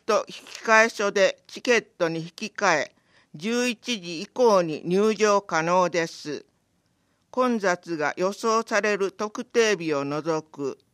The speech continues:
丸二、コンビニ。購入できないコンビニもあり、コンビニでは店内端末でも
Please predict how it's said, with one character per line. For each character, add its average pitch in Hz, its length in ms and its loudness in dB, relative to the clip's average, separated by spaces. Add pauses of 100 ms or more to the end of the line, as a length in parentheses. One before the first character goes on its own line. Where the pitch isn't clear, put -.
(680)
丸 190 400 2
二、 190 360 -2 (640)
コ 208 200 0
ン 226 220 0
ビ 220 160 0
ニ。 202 300 -2 (840)
購 233 240 2
入 233 260 2
で 220 140 2
き 247 180 -4
な 226 200 6
い 175 100 0
コ 180 220 0
ン 190 160 -4
ビ 196 100 -4
ニ 196 160 -2
も 156 220 0
あ 147 80 0
り、 139 180 -10 (680)
コ 196 180 0
ン 220 180 -2
ビ 214 120 -4
ニ 214 200 -2
で 214 140 2
は 156 240 2 (400)
店 240 280 0
内 247 320 0
端 214 580 -2
末 170 80 -14
で 175 180 4
も 156 260 -6